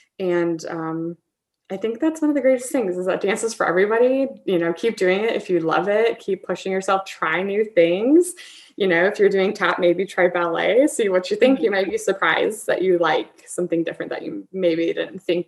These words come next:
Speaker 1: you would enjoy. Um, but I think that, um,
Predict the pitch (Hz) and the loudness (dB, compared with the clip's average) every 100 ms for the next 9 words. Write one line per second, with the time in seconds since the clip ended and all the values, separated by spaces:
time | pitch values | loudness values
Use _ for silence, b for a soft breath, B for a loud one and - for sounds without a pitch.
0 | - - - - 175 175 - - 190 208 | -8 -6 -4 -4 -4 -4 -6 -4 -4 -6
1 | B B B B 175 147 107 196 - _ | B B B B -4 -4 -6 -10 -14 _
2 | _ _ - 185 175 170 180 170 - 165 | _ _ -10 -2 0 0 -2 -4 -4 -6
3 | 160 - - - - 180 165 170 175 | -6 -8 -14 -20 -14 -10 -8 -8 -12